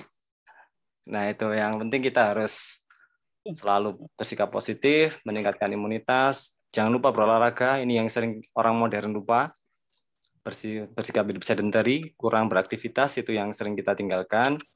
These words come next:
Dan selanjutnya adalah tetap menjaga protokol kesehatan, enam M, dan taat pada peraturan yang telah ditetapkan.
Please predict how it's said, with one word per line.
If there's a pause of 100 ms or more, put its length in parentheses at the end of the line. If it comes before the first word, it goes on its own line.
(400)
Dan
selanjutnya
adalah (400)
tetap
menjaga
protokol
kesehatan, (400)
enam
M, (360)
dan (200)
taat
pada
peraturan
yang
telah
ditetapkan.